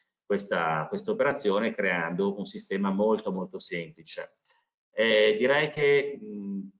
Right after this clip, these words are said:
per quanto riguarda il nostro prodotto vorrei spendere una parola anche sugli standard tecnici, perché poi alla fine,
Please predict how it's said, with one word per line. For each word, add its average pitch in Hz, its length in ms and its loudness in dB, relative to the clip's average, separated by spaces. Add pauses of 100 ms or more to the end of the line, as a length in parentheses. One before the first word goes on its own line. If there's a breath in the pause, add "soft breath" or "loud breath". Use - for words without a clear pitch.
(100)
per - 100 -20
quanto 156 260 -4
riguarda 151 480 2
il 135 80 2
nostro 147 280 -2
prodotto 151 420 0
vorrei 107 180 0
spendere 117 540 0
una 110 240 -6
parola 101 400 0 (160)
anche - 300 -16
sugli 190 180 -12
standard - 460 -12
tecnici, - 600 -16
perché - 380 -2
poi - 160 0
alla 107 220 -2
fine, 110 580 -2